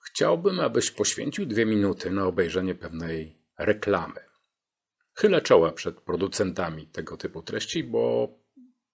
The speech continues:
takie perełki są w świecie reklam raczej rzadkością. Ja obejrzałem ten filmik kilkakrotnie, nie tylko dlatego, że podkładem muzycznym jest jeden z moich ulubionych utworów, to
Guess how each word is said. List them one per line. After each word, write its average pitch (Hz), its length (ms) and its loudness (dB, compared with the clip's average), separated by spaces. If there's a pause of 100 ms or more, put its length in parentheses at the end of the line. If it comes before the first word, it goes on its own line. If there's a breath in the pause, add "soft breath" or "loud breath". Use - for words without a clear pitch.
(400)
takie - 220 -4
perełki 98 440 2
są 87 200 -4
w - 40 -8
świecie - 300 -8
reklam 85 460 -8
raczej 90 420 -10
rzadkością. - 440 -12 (1300 soft breath)
Ja 143 180 4
obejrzałem 127 520 8
ten 104 180 2
filmik 98 680 -4
kilkakrotnie, 87 1040 0 (200)
nie 135 220 -2
tylko 107 280 4
dlatego, 87 460 -4
że 87 160 -6
podkładem 95 680 2
muzycznym 87 580 -6
jest - 180 -8
jeden 87 220 -4
z 87 80 -10
moich 82 300 -8
ulubionych 82 560 -8
utworów, 87 480 2
to 87 220 -2